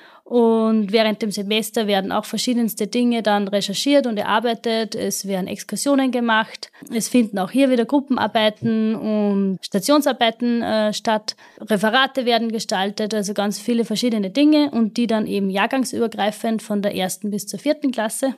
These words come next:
Und als Abschluss gibt's dann auch immer irgendetwas Besonderes, ob's eine, irgendeine Präsentation gibt, eine bestimmte Exkursion oder irgendein Quiz, was wir dann am, als Abschluss machen. Ähm, genau.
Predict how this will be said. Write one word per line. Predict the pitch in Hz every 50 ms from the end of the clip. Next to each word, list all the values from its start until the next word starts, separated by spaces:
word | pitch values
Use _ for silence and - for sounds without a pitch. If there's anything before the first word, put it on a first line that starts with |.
| _ -
Und | 262 254 247 240 240 240 240 233 233 233 233 233 233 233 233 226 202 - - - - -
als | - 247 233 -
Abschluss | 240 208 208 208 - - 240 226 - -
gibt's | - 240 214 - -
dann | 220 214 180
auch | 180 180
immer | 208 214 214 208
irgendetwas | 202 202 202 202 190 170 - - - - 208 -
Besonderes, | - 220 - - 240 247 247 233 233 214 226 220 220 214 - - - -
ob's | 196 196 - - -
eine, | - 208 196 190 190 196 190 185 185 185 180 180 185 180 180 185 180 - -
irgendeine | - - 247 202 208 208
Präsentation | 196 202 202 196 214 190 208 196 202 269 269 269 240
gibt, | 233 262 247 254 - 214
eine | 220 214
bestimmte | 196 - 220 214 - - - 233 220 208 - - - 208
Exkursion | 202 208 202 208 - - 220 202 - - 262 262 262 269 262 254 - -
oder | - 240 240 233 233 226 226 220 220 214 208 208 208 214
irgendein | 220 220 208 220 214 208 196 196 196 190 196 185 -
Quiz, | - 220 254 302 285 294 - - 240
was | 226 233 226 226
wir | 240 220
dann | 220 214 214
am, | 214 208 202
als | - 202 208 202 -
Abschluss | - - 196 - - - 226 214 -
machen. | 202 185 180 185 - 214 214 175 - -
Ähm, | 233 214 202 202 190 190 196 180
genau. | 156 190 180 175 180